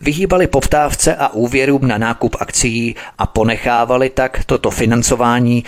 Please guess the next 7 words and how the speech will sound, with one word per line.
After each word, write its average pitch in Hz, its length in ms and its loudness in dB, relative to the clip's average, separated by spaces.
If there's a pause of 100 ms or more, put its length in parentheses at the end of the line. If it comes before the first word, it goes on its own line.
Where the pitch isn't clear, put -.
(200)
na 120 140 0
menších 113 680 0
místních 107 500 0
bankách. - 680 -6 (800)
Výsledkem 113 760 -2
samozřejmě 110 640 0
bylo, 107 340 0